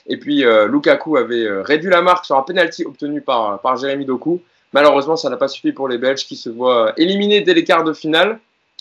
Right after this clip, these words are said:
Sacha, je vais commencer avec toi. Évidemment, euh, grosse désillusion quand même pour la Belgique qui, euh,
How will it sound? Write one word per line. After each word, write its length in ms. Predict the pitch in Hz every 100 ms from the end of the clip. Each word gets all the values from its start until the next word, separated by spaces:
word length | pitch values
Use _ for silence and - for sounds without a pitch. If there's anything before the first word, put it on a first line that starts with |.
| - _ -
Sacha, 300 | 123 147 127
je 80 |
vais 80 | 113
commencer 260 | 113 113 120
avec 220 | 123 139
toi. 320 | 175 170 - _ _ -
Évidemment, 500 | 120 131 151 160 143
euh, 140 | 117 101 _ _ _ _ _
grosse 220 | 120 131
désillusion 480 | 131 131 139 143 156
quand 100 | 156
même 100 | 131
pour 120 | 131
la 80 | 120
Belgique 360 | 127 127 151 -
qui, 260 | 131 127
euh, 140 | 107